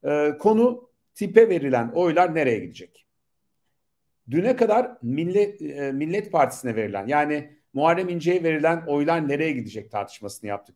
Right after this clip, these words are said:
biz. Çünkü Muharrem İnce inadım inat hem Cumhurbaşkanı adayıyım hem de, e, parlamentoda da açarız diyor. Fakat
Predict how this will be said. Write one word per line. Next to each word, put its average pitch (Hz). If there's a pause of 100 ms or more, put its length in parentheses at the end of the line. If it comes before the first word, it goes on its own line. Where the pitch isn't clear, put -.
biz. -
Çünkü 135
Muharrem 135
İnce 120
inadım 127
inat 151 (320)
hem 160
Cumhurbaşkanı 113
adayıyım 110
hem 131
de, 175 (260)
e, 127 (1040)
parlamentoda 160
da 101 (140)
açarız 110
diyor. 165
Fakat 160